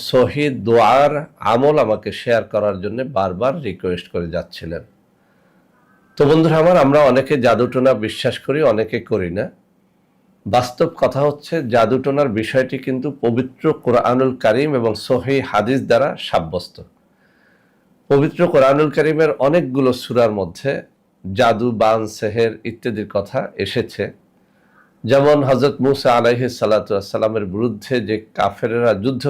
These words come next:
করত, তারা কিন্তু জাদুর সহায়তা নিয়ে যুদ্ধটা করত। এরকম হযরত সুলাইমান আলাইহিস সালাতু ওয়াস সালামের সময়ও তার বিরুদ্ধে যারা যুদ্ধ করেছেন,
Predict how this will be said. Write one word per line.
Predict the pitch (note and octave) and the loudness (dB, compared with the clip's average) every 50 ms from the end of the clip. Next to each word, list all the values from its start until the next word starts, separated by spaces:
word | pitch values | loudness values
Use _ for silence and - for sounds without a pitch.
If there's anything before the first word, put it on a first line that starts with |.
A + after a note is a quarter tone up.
| G#2+ - | -4 -6
করত, | F#2 E2+ - - C3 C3 - - | -10 -10 -8 -10 -10 -10 -4 -2
তারা | A2 G#2+ A#2+ A#2 - | 0 0 0 -2 -4
কিন্তু | - A#2 - - C3 A#2 F#2 F2 A2 | -8 -14 -12 -8 -8 -8 -4 0 2
জাদুর | G#2+ G#2+ G#2+ A#2 C3 B2+ - - | 2 2 2 0 -2 -4 -4 -4
সহায়তা | - G#2 G2+ A2 G2+ G2+ G2 F#2+ - G#2 G2+ | -2 -2 0 0 0 -2 -2 -2 -2 -2 -2
নিয়ে | G#2 A2+ C#3+ A#3 - - G2+ F#2+ E2+ | -2 -4 -6 -6 -8 -12 -14 -12 -8
যুদ্ধটা | F#2 G#2+ F#2+ F2 - G#2 F#2+ F#3 F3+ F3+ - | -6 -6 -6 -6 -10 -8 -6 -6 -6 -2 -4
করত। | G#3+ G#3 - _ - D#2+ - _ _ _ _ _ _ _ _ _ _ _ _ _ _ _ _ _ _ _ - | -4 -4 -4 _ -16 -18 -18 _ _ _ _ _ _ _ _ _ _ _ _ _ _ _ _ _ _ _ 0
এরকম | D3+ D#3 F3 E3+ F3 D#3+ C3+ | 2 2 4 4 2 2 2
হযরত | D3 C#3 B2+ C3 - - - | 2 2 2 2 0 0 0
সুলাইমান | - C#3 C3+ C#3 C#3 B2+ C#3+ C#3 C3 B2 | 0 4 4 4 4 4 4 4 4 4
আলাইহিস | B2 B2 B2+ B2+ B2 A#2+ A#2 - | 4 4 4 2 2 -2 -6 -4
সালাতু | - G#2+ A2 A2 - - - | 0 2 2 2 2 2 0
ওয়াস | G#2+ G#2 - - | 0 0 0 -2
সালামের | A#2+ A2 A#2 A#2+ A#2 B2 A#2+ - - | 0 2 2 2 2 0 -2 -4 -4
সময়ও | - A#2+ A#2 B2 B2 G#2 E2+ D#2+ - _ _ _ _ _ _ _ _ _ _ _ _ _ _ - | -4 0 0 2 2 2 0 -4 -10 _ _ _ _ _ _ _ _ _ _ _ _ _ _ 0
তার | A#2 A#2 A2+ G#2+ | 0 0 0 0
বিরুদ্ধে | A#2+ B2 B2+ A#2 A2+ B2+ B2 - | -2 -2 -2 -4 -4 -6 -2 0
যারা | B2+ A#2+ B2 A#2 F#2+ G#2 | 2 2 2 0 0 -4
যুদ্ধ | A#2+ G#2+ F#2 - B2+ B2 - | -6 -6 -6 -8 -8 -6 -4
করেছেন, | B2 B2 A#2+ - - C#3+ C#3+ | -4 -4 -4 -4 -8 -10 -10